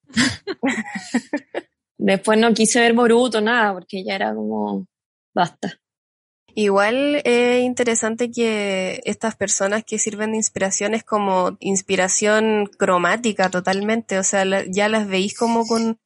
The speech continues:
Speaker 2: con un punto de vista muy artístico, muy, muy de paleta de color. Algo
Speaker 1: Sí.
Speaker 2: que igual a mí me había sorprendido harto era como, bueno, tú estudiaste cine.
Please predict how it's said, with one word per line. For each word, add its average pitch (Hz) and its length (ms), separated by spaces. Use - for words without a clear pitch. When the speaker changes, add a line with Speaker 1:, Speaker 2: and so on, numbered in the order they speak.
Speaker 2:
con 214 180
un 226 140
punto 247 260
de 247 120
vista 254 280
muy 233 260
artístico, 240 640
muy, 220 680
muy 208 240
de 226 140
paleta 214 340
de - 20
color. 202 300
Algo 214 240
Speaker 1:
Sí. 202 160
Speaker 2:
que 196 160
igual 202 320
a 220 80
mí 233 120
me 240 120
había 247 560
sorprendido 240 540
harto 277 420
era 220 260
como, 233 880
bueno, 196 360
tú 220 300
estudiaste 208 480
cine. 233 380